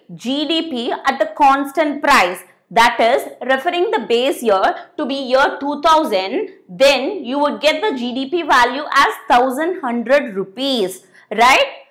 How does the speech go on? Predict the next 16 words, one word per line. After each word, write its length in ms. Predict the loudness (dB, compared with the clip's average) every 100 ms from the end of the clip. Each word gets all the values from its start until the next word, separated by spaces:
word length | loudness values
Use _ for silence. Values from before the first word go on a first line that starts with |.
| _ _ _
So 240 | -2 -2
you 180 | -2 -2
could 160 | -2 0
understand 680 | 0 0 -2 0 0 0 -2
that 160 | -4
the 160 | -6 -4
difference 480 | -6 -4 -4 -4 -4
between 400 | -6 -4 -4 -2
the 160 | -4
current 400 | 0 2 4 2
price 320 | 2 2 2 0
and 120 | -2
the 120 | -4 -4
constant 540 | -4 -4 -4 -4 -4
price 520 | 0 2 4 2 -2 -6 _
is 280 | 4 4 4